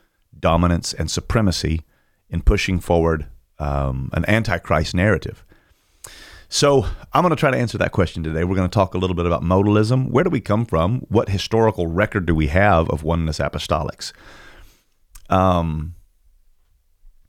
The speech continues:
and why does that even matter? Because we're dealing with a lot of,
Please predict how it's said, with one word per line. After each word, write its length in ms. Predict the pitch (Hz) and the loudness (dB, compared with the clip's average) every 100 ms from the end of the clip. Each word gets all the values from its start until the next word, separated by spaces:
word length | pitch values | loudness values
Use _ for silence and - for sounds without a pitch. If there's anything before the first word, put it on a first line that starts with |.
| _ _ - | _ _ -4
and 100 | 117 | -2
why 140 | 131 190 | 2 2
does 80 | 156 | 4
that 140 | 156 | 2
even 180 | 139 139 | 2 2
matter? 260 | 139 87 | 2 0
Because 480 | 76 101 110 90 - | -4 -2 0 -2 -4
we're 180 | - 107 | -4 -2
dealing 320 | 123 127 123 | 0 0 2
with 160 | 107 95 | 0 0
a 40 | |
lot 580 | 82 76 78 85 95 - - - | -2 0 2 2 2 -2 -8 -2
of, 640 | 82 78 76 71 - | 0 2 -2 -6 -10